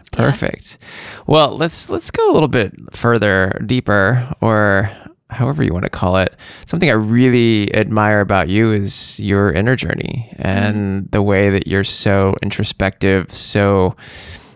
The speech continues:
Speaker 2: you know, from the inside out. And how did you get started on that journey? What was your, what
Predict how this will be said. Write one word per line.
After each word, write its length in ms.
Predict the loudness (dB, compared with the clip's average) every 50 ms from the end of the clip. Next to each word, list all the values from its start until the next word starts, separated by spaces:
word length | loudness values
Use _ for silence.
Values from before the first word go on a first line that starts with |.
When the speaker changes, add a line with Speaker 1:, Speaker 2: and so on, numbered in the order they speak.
| _ -8 -4
Speaker 2:
you 120 | -2 0
know, 240 | 2 2 2 0 -2 -6 -12 -20 _ _ _ _ _ _ _ -16
from 260 | -6 -2 0 0 2
the 120 | 2 0 0
inside 460 | 0 0 0 2 2 2 2 2 2
out. 320 | 2 0 0 0 -2 -6 -8
And 360 | -8 -6 -6 -4 -6 -6 -8 -8
how 360 | -8 -4 -2 0 0 2 2
did 200 | 0 0 0 0
you 480 | 2 2 2 2 2 0 -2 -4 -6 -10 _ _ _ -4
get 300 | -2 0 0 0 -2 -4
started 420 | -4 -2 0 0 0 0 0 0
on 140 | -2 -2 0
that 180 | -2 -2 -2 -2
journey? 320 | -2 0 0 0 0 0
What 220 | 0 0 0 0
was 200 | 0 -2 -2 -2
your, 460 | 0 0 2 2 2 0 -2 -4 -6 -8
what 340 | -8 -4 -2 -2 -2 -4 -6